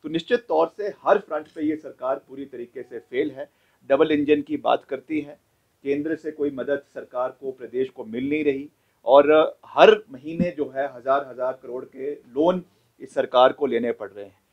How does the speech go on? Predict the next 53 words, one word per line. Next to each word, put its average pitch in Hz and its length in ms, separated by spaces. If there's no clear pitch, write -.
इनकी 151 260
केवल 160 360
एक 151 180
उपलब्धि 143 440
है 143 120
सरकार 131 460
की 165 160
कि 156 200
इन्होंने 135 200
हिमाचल 131 360
प्रदेश 127 440
को - 180
पूरी 214 500
तरीके 147 460
से 143 180
जो 120 220
है, 156 220
वो 151 180
ऋण 160 240
के, 165 360
अ, - 120
अ, 127 380
बोझ 127 480
के 170 180
नीचे 147 440
जो 135 140
है, 131 160
वो 139 140
दबा 113 280
दिया 107 220
है। - 120
तो 139 60
निश्चित 151 400
तौर 160 200
से 190 320
ये 156 140
बजट 151 380
भी 160 120
केवल 151 360
और 147 160
केवल 139 240
जुमला 135 300
होगा, 127 340
लोगों 131 340
को 135 120
खुश - 260
करने 135 320
की 139 180
प्र-, 127 180
अ, 120 180
प्र-, - 340
प्रक्रिया 131 380
होगी, 127 380